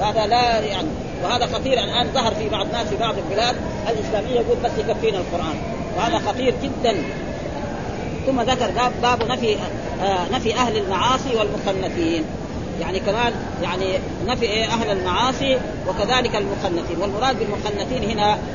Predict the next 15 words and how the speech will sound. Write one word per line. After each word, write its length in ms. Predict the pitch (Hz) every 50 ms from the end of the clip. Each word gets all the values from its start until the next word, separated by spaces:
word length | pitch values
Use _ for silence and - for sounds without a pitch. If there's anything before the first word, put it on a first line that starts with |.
| - 208
ليس 140 | 240 277 277 277
المخنثين 640 | 247 233 220 - - 208 202 208 196 - 247 233 202 208
الذي 240 | 196 202 202 190 202
يعني، 340 | 208 185 196 190 190 180 - - - - 214 185 185
يعني 280 | 185 185 185 190 185
يكون 280 | 180 165 - 233 208 190
جران، 400 | 202 190 180 175 208 220 208 202 - - - - - - - - 156
يعني 200 | 175 180 185 185
يكون 220 | 175 - 220 202
يفتح 280 | 214 233 - 220 185 190
مكان 300 | 190 185 - 233 226 208
للزنا 500 | 190 185 170 - - 233 220 208 220 208 - - - - - - -
ويجيب 340 | 196 190 190 - - 240 226 190
رجال 380 | 202 175 180 208 214 208 202 196 - - - - 196
يفعلون 360 | - - 180 180 196 208